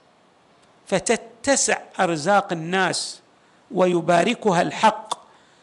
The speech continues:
تبارك وتعالى بسبب الأمانة. الإمام زين العابدين لقب بالأمين كجده المصطفى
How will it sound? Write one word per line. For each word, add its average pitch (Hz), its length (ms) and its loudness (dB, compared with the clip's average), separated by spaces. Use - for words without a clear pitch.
تبارك 202 560 2
وتعالى 208 640 2
بسبب 202 500 2
الأمانة. 165 720 0
الإمام 247 720 4
زين 220 300 2
العابدين 185 760 0
لقب 240 800 -2
بالأمين 175 760 -6
كجده 208 720 -2
المصطفى 220 640 -4